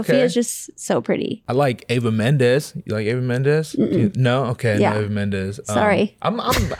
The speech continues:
Speaker 1: I'm older, yo. I, I like, I like, um,
Speaker 2: No,
Speaker 1: um,
Speaker 2: she's cute, but, but I don't know.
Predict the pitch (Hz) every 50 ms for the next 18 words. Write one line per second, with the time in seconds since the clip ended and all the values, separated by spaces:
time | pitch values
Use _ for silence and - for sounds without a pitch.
0 | - - - - - - - 180 - - 139 165 175 175 156 156 147 143 143 147
1 | 147 156 147 143 170 175 - 165 185 180 175 165 143 - - - 151 160 160 156
2 | 143 - 151 143 131 120 113 117 - - 120 349 392 392 - 214 440 415 - -
3 | - 339 349 320 294 269 - - - _ - - 226 247 247 247 240 226 - -
4 | - - - - - - - - - - _ _ _ _ _ _ - - 233 254
5 | 254 254 240 233 220 226 226